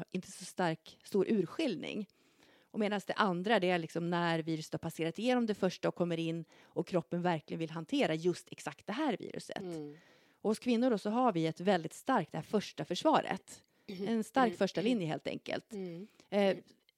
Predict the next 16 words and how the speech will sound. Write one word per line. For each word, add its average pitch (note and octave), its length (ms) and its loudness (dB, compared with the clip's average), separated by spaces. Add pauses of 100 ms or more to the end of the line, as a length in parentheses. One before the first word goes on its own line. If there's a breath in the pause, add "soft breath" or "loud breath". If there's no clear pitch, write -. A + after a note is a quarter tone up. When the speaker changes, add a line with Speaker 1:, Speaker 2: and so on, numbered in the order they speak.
(160)
Speaker 1:
och G3 200 6
mycket, A3+ 300 2
mycket, A3+ 260 2
mycket F3+ 200 -2
starkare E3 360 0
än G3 120 2
män, F3+ 200 6
vilket F#3 280 -2
gör E3+ 160 4
att - 280 0 (340 soft breath)
många A3+ 320 2 (640)
kommer C4 240 4
aldrig F#3+ 240 2
in A3 200 -2
på - 160 -8
andra E3+ 500 0